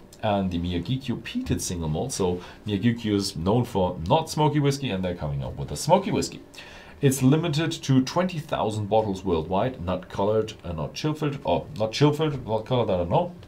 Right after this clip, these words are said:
probably not colored. And, um, yeah, so it will be also really expensive, even though it's just a nas whiskey, but because it's a single malt whiskey from a very, very, from very, very popular brands,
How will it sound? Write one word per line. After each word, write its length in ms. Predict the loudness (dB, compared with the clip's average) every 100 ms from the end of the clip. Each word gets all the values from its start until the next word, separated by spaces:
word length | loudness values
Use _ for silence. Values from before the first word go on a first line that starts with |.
| -8
probably 360 | 0 2 2 -2
not 220 | -4 -6
colored. 320 | -6 -4 -4 -6 -18 -20 -18 -18 0
And, 720 | 4 4 4 0 -4 -6 -8 -6
um, 460 | -4 -2 -2 -2 -4 -8 -20 -20 -20 -20 -20 -4
yeah, 180 | 2 2
so 520 | 4 6 6 6 2 -6 -16 -20 -4
it 160 | 2 2 6
will 220 | 8 8
be 180 | 8 6
also 380 | 6 2 2 -2
really 340 | 0 2 2
expensive, 680 | 0 -2 -2 -2 -4 -6 -6 -4
even 280 | -4 -2 -2
though 200 | -2 -2
it's 260 | -6 -12 -12 -10
just 220 | -8 -6
a 40 |
nas 440 | -4 0 0 0 0
whiskey, 380 | -2 -2 -4 -6 -12 -20 0
but 200 | 2 2 -2 -10
because 340 | -8 -2 -2 0
it's 180 | -4
a 60 | -4
single 280 | 0 2 2
malt 340 | 2 0 0
whiskey 320 | -2 -4 -4
from 220 | -6 -4 -4
a 80 |
very, 300 | -2 -2 -2
very, 360 | -4 -4 -4 -2
from 240 | -4 -6 -2
very, 260 | 2 2
very 300 | 2 0 0 -4 -4
popular 400 | -2 0 0 -2
brands, 440 | 0 -2 -2 -8